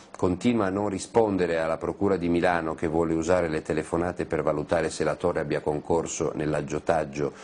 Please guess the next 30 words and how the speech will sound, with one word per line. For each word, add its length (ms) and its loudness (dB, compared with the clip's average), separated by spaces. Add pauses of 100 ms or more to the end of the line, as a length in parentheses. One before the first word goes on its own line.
(200)
contestato 640 0
a 40 0
Consorte 680 2
e 100 4
recentemente 720 0
il 80 0
Parlamento 600 2
europeo 640 0 (480)
ha 280 2
d-, 160 -2
risposto 640 2
no 300 2 (500)
alla 220 4
richiesta 500 0
della 200 2
Procura 400 0
di 140 0
Milano 340 0
di 100 -4
usare 320 2
le 140 0
telefonate 720 0
per 180 2
vedere 540 2 (240)
se 220 -2
c'era 260 4
un 100 0
concorso 600 2
di 120 0
D'Alema 540 2